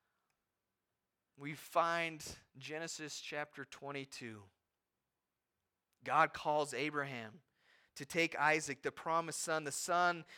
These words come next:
that he dearly loves, and tells Abraham to sacrifice Isaac as a burnt offering.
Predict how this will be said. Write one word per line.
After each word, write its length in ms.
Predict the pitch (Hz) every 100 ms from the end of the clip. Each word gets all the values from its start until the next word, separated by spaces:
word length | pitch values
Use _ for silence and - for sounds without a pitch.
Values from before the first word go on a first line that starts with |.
| -
that 120 | 143 156
he 120 | 151
dearly 480 | 135 170 185 180 165
loves, 500 | 160 175 180 165 165
and 140 | 151
tells 380 | - 208 226 214
Abraham 760 | 202 202 190 185 190 196 190 - - -
to 100 | 175
sacrifice 960 | - - 220 254 240 202 214 202 196 -
Isaac 580 | 185 196 196 175 - - _ _ _ _ _
as 160 | 165 156
a 80 | 139
burnt 440 | 127 156 180 165 -
offering. 580 | 131 139 - 120 101